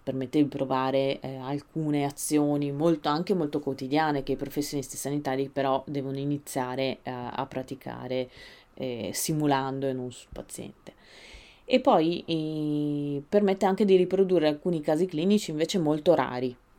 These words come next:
in cui il professionista, eh, appunto dovrebbe essere preparato, ma visto che sono, eh, così tanto rari,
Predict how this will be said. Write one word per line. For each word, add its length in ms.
in 160
cui 480
il 240
professionista, 1300
eh, 840
appunto 460
dovrebbe 340
essere 300
preparato, 580
ma 180
visto 340
che 140
sono, 640
eh, 60
così 260
tanto 320
rari, 520